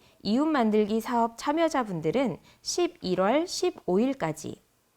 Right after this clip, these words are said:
삼백에서 오백만 원 내외의 사업비를 보조금으로 받은 시구통합 공모사업 참여자분들은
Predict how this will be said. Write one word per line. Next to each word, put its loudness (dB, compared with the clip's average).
삼백에서 2
오백만 2
원 0
내외의 4
사업비를 0
보조금으로 0
받은 -2
시구통합 0
공모사업 0
참여자분들은 -2